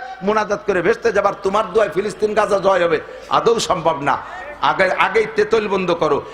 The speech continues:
আগে তেতল বন্ধ করো। হোমিওপ্যাথ কবুল হবে, কাজ করবে। এক নম্বরে আল্লাহকে মানো,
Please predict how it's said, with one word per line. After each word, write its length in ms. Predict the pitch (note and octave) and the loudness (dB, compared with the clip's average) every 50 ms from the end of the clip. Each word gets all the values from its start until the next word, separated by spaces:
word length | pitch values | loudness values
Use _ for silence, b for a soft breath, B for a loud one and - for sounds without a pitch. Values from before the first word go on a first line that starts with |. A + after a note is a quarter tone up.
| B B | B B
আগে 160 | D#3+ D#3+ G3 | 0 0 0
তেতল 400 | F#3+ - B3 B3+ - D#4 D#4+ D#4 | 2 2 0 4 4 2 2 4
বন্ধ 240 | D4+ D4 D4 C#4 C4 | 0 2 2 2 2
করো। 360 | B3+ B3 A3+ G3+ F#3 - - - - - - | 2 2 0 0 0 -2 -4 -8 -8 0 2
হোমিওপ্যাথ 480 | B3 C#4 D#4 D#4 D4+ C#4+ - C4+ B3 - - - | 2 2 4 2 2 2 2 0 0 0 0 0
কবুল 240 | C4+ C4+ C#4+ C#4 B3+ | 0 0 2 0 2
হবে, 220 | G3 B3+ E4 D#4+ | 2 2 0 0
কাজ 280 | D#4 D#4+ D#4 D4 - - | 0 0 0 0 0 -2
করবে। 320 | C4 C4 A3 G#3+ G3+ - - B B B B | -2 0 0 0 -2 -2 -4 B B B B
এক 120 | A#3 C4 - - B3+ | 0 0 0 -2 -2
নম্বরে 280 | C4+ C4+ C4 C4+ B3+ | 0 2 2 2 2
আল্লাহকে 420 | A3+ A3+ A#3 A#3 C4+ C4+ C4+ B3 A3 | 2 0 0 0 0 0 0 0 0
মানো, 320 | A3 A3+ B3+ C4 A3+ E3+ | 0 0 0 0 -2 -4